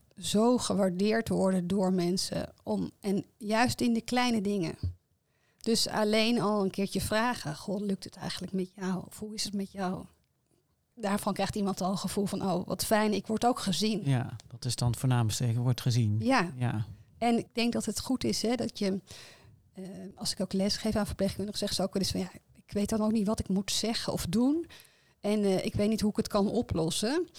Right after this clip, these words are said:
Speaker 2: Ja,
Speaker 1: En
Speaker 2: daar
Speaker 1: ik
Speaker 2: staan
Speaker 1: denk
Speaker 2: we bekend op,
Speaker 1: <laughs> Ja.
Speaker 2: dat we graag op zoek gaan naar oplossingen.
Speaker 1: <laughs> Ja.
Speaker 2: Dus
Speaker 1: Ja.
Speaker 2: graag
Speaker 1: En
Speaker 2: nu drie oplossingen.
Speaker 1: Ja.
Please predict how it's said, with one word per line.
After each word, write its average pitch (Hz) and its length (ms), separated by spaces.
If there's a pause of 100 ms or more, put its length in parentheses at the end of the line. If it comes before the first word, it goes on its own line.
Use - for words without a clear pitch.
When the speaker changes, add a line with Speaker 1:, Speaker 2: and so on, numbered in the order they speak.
(400)
Speaker 2:
Ja, - 60
Speaker 1:
En - 60
Speaker 2:
daar 139 100
Speaker 1:
ik - 60
Speaker 2:
staan 135 140
Speaker 1:
denk 131 120
Speaker 2:
we 117 40
bekend 127 280
op, 117 80
Speaker 1:
<laughs> 98 260
Ja. - 60
Speaker 2:
dat 131 140
we 127 100
graag 123 240
op 131 100
zoek 135 160
gaan 123 140
naar 127 100
oplossingen. 120 560
Speaker 1:
<laughs> - 80
Ja. - 60
Speaker 2:
Dus 117 220 (240)
Speaker 1:
Ja. 311 120 (640)
Speaker 2:
graag 139 200
Speaker 1:
En 120 60
Speaker 2:
nu 147 140
drie 143 240
oplossingen. 131 460
Speaker 1:
Ja. 101 180